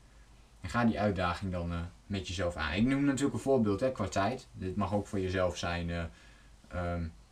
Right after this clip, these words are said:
desnoods in de ochtend. In de ochtend is niet echt een aanrader, maar dat je zegt, "Nou, het eerste half uur van de dag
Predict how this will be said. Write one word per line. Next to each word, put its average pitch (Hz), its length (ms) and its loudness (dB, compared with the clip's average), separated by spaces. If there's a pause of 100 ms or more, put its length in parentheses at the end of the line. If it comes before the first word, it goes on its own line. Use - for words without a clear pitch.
(460)
desnoods 104 420 4
in 110 60 6
de 110 60 6
ochtend. 143 380 2
In 104 60 2
de 95 60 0
ochtend 104 260 4
is 98 100 0
niet 117 140 4
echt 101 140 0
een 101 80 0
aanrader, 117 520 2
maar 113 120 2
dat 92 120 0
je 92 80 -2
zegt, 95 180 -4
"Nou, 98 140 0
het - 80 -8
eerste 104 240 0
half 98 240 2
uur 110 140 4
van 92 100 -2
de 90 60 -2
dag 110 300 0